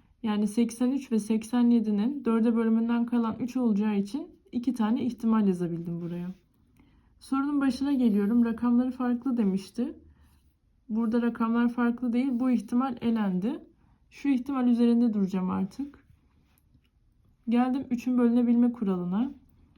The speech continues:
Rakamlarını toplayacağız ve kalan bir olacak. Üçü sildim. Beş artı sekiz artı yedi.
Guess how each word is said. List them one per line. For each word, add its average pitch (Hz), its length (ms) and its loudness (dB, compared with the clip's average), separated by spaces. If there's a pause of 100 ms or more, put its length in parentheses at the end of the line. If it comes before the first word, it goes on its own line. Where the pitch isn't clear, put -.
(180)
Rakamlarını 254 580 0
toplayacağız 262 760 -2 (180)
ve 240 140 0
kalan 233 380 2
bir 214 100 4
olacak. 170 640 -4 (1400)
Üçü 277 240 0
sildim. 220 640 -2 (420)
Beş 254 340 -4
artı 202 380 -2
sekiz 226 400 -2
artı 196 400 -2
yedi. 185 480 -2